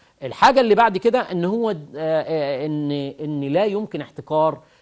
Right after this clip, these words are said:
الغاز الطبيعي، محدش يقدر ي-، يحتكره زي ما كان بيحصل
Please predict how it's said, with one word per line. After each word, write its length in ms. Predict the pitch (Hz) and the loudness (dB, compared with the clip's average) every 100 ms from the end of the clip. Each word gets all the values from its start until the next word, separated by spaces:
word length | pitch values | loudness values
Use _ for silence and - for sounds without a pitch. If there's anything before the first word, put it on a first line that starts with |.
| - | -10
الغاز 440 | 135 120 170 170 135 | -8 0 0 0 -2
الطبيعي، 560 | - 123 147 135 117 | -6 -8 -6 -8 -10
محدش 340 | 113 165 - 180 | -10 -10 -8 -8
يقدر 240 | 135 131 | -6 -8
ي-، 260 | 127 123 131 | -8 -10 -10
يحتكره 440 | - 180 175 135 | -10 -8 -8 -8
زي 120 | 120 | -8
ما 100 | 123 | -8
كان 180 | 156 151 | -6 -6
بيحصل 380 | 143 143 147 | -8 -8 -10